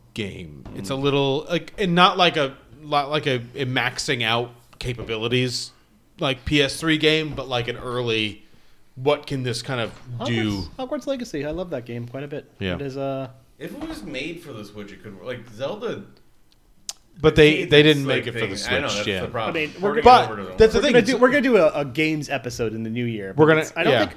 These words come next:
Speaker 3: I don't think it makes my top five, though,
Speaker 1: Hmm.
Speaker 3: surprisingly.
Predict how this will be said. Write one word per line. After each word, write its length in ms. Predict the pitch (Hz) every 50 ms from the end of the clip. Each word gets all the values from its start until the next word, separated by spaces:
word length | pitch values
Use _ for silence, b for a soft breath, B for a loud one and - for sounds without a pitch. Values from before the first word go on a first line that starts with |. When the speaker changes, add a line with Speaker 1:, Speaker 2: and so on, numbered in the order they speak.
| - -
Speaker 3:
I 60 | 170
don't 120 | 220 247
think 120 | 262 247 220
it 60 | 208
makes 200 | 226 220 220 -
my 80 | 220
top 340 | 202 - - 208 - - -
five, 360 | - 139 143 139 104 78 69 - _
though, 360 | _ - - - _ - 143 143
Speaker 1:
Hmm. 60 | 135
Speaker 3:
surprisingly. 440 | 123 117 120 107 - 107 98 90 95